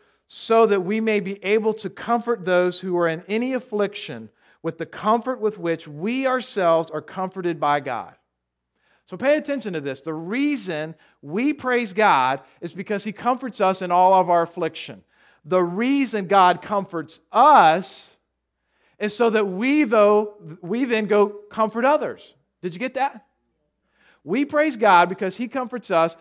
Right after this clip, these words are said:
but the reason He comforts us is so that we can then go comfort others. God wants us to take that comfort that He has put into our hearts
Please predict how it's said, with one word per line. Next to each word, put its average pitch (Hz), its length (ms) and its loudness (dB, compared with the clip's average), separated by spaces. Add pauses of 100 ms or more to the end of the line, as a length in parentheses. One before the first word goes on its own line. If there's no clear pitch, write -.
(220)
but 185 100 -10
the 190 100 -4
reason 240 400 -2
He 247 140 -2
comforts 214 420 -4
us 220 300 4
is 190 140 -10
so 214 160 -2
that 196 140 0
we 226 360 -4
can 226 220 -4
then 240 220 0
go 226 180 4
comfort 233 420 -2
others. 233 640 2 (2500)
God 226 340 6
wants 247 240 -4
us 226 120 -6
to 202 100 -10
take 220 320 -8
that 214 240 0
comfort 214 400 -4
that 165 140 -10
He 220 140 -4
has 202 180 0
put 220 260 -4
into 175 300 -6
our 214 260 2
hearts 170 480 2